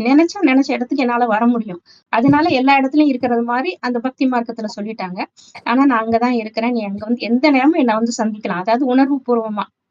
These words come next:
ஆத்மார்த்தமா நம்ம மைண்டால மேல போய் இறைவனோட கனெக்ட் ஆகுறது. அததான் அன்னாபிஷேகத்துல இந்த மாதிரி இறைவன் லிங்கத்துக்கு மேல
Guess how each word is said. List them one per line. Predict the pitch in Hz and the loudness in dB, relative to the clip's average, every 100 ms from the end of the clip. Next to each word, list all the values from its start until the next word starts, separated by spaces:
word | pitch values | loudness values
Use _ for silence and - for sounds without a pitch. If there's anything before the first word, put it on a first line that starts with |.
| 208 | -2
ஆத்மார்த்தமா | 254 - 277 269 269 285 320 | -2 0 0 0 0 2 4
நம்ம | 302 240 220 - _ _ 214 | 2 0 -4 -8 _ _ -2
மைண்டால | 226 277 262 254 311 | 2 2 2 2 2
மேல | 254 226 254 | 2 0 -2
போய் | 247 247 311 - - | -2 -2 -2 -4 -4
இறைவனோட | 233 262 247 240 269 | -2 0 -2 -2 -2
கனெக்ட் | 208 233 - | -4 -6 -2
ஆகுறது. | 233 226 175 - - _ _ _ - | -2 -2 -12 -14 -20 _ _ _ -2
அததான் | 226 285 269 320 | 0 0 2 2
அன்னாபிஷேகத்துல | 359 247 285 302 269 - 233 233 233 233 - _ _ _ _ | 2 2 4 4 2 -2 -4 -4 -4 -4 -4 _ _ _ _
இந்த | 269 262 | 0 2
மாதிரி | 262 269 302 | 0 0 0
இறைவன் | 254 285 277 | 0 0 0
லிங்கத்துக்கு | 226 277 294 294 - 226 | 2 4 2 -2 -6 -6
மேல | 226 | -4